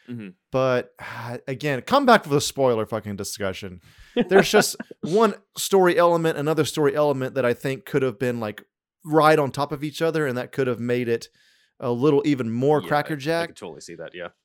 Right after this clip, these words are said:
Speaker 2: You even know what I'm talking about,
Speaker 1: Yeah,
Speaker 2: probably.
Speaker 1: yeah.
Speaker 2: Uh, so, uh, yeah. Um, but, I mean, yeah, great score. D P is fucking wonderful. Matt Reeves.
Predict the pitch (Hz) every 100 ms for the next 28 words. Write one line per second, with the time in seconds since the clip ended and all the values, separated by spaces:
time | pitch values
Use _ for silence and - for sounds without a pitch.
0 | _ _ _ _ - - 151 151 135 139
1 | 135 110 131 123 110 98 90 - 107 92
2 | 95 101 _ 95 80 _ - 131 123 113
3 | 120 - - 151 151 143 139 - _ _
4 | - 123 120 113 - - - - _ _
5 | _ _ _ 143 143 117 92 - _ _
6 | _ _ - 123 117 110 110 104 117 113
7 | _ - 139 143 131 143 117 127 151 -
8 | - 170 165 156 151 - _ _ _ _
9 | _ 147 143 - 143 143 113 - - 123
10 | - 90 95 113 117 110 120 110 113 131
11 | 127 123 123 110 -